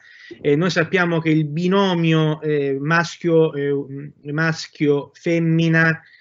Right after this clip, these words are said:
è, è un bi-, è un binomio che si fa, mm, eh, che si riconduce molto spesso agli apparati. Qualcuno ha provato ovviamente anche geneticamente, ma la genetica,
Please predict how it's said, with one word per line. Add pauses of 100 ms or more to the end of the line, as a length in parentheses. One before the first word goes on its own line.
(320)
è,
è
un
bi-,
è
un
binomio
che
si
fa,
mm, (420)
eh,
che
si
riconduce
molto
spesso
agli
apparati. (360)
Qualcuno
ha
provato
ovviamente
anche
geneticamente,
ma
la
genetica,